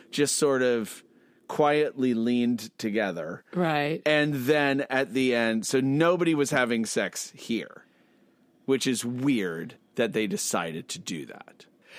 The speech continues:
Speaker 1: Okay.
Speaker 2: Here's the, I, I really
Speaker 1: Go on.
Speaker 2: can't get over the,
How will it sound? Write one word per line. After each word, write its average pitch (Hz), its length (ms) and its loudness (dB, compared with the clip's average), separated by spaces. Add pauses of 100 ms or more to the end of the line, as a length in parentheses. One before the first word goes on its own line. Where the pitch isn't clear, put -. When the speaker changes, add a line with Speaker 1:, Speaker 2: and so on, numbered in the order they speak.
(180)
Speaker 1:
Okay. - 200 6
Speaker 2:
Here's 466 220 6
the, 427 140 4 (280)
I, 311 240 10
I 302 200 10
really 285 320 8
Speaker 1:
Go 165 80 6
on. 233 80 4
Speaker 2:
can't 190 180 4
get 208 160 6
over 165 380 4
the, 147 280 -4